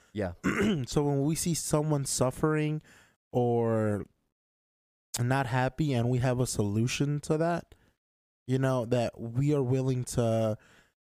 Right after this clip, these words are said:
Speaker 2: 'cause we're not really jeopardizing ourselves by giving them some of our snacks.
Speaker 1: Yeah.
Speaker 2: We're compromising, and we're, now everyone's happy. You know what I mean?
Speaker 1: Mm-hmm.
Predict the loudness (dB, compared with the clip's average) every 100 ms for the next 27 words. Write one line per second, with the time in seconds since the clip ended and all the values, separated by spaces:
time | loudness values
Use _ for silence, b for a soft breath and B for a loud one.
0 | _ _ 0 0 0 0 0 0 0 0
1 | 0 2 0 0 0 0 -2 0 2 2
2 | 0 0 0 0 0 -2 -2 0 0 -2
3 | -2 -4 -4 -6 -16 -20 _ _ -8 -6
4 | -6 -2 -2 0 -2 0 0 0 0 -2
5 | -2 -4 -4 -2 0 0 0 0 0 0
6 | 0 0 0 -2 -2 -4 -6 -10 -16 _
7 | -2 0 2 0 0 0 -2 -6